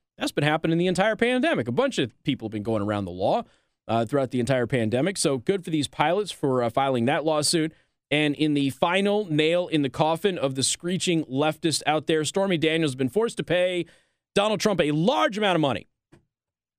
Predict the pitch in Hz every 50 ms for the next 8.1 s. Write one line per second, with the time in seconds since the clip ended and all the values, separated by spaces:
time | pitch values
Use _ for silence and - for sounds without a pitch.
0 | _ - 147 147 131 127 143 160 208 226 196 - 214 165 - 220 208 165 - 170
1 | 190 190 165 190 180 180 175 - 202 180 170 160 175 180 185 160 175 175 165 170
2 | 165 175 190 190 165 139 165 151 139 147 202 208 139 - - 170 156 165 233 262
3 | 262 254 226 - - 240 220 - - - 262 254 220 160 127 - - - - -
4 | _ _ _ _ _ _ _ _ _ _ _ _ _ _ _ _ _ _ _ -
5 | - 139 131 160 151 143 - - 190 190 190 170 156 139 - 185 185 196 175 -
6 | 190 190 180 156 151 135 120 110 - 190 202 214 - 220 185 151 175 165 127 113
7 | 156 170 185 190 170 - 156 131 143 185 202 - 185 160 147 - - 175 175 170
8 | 170 160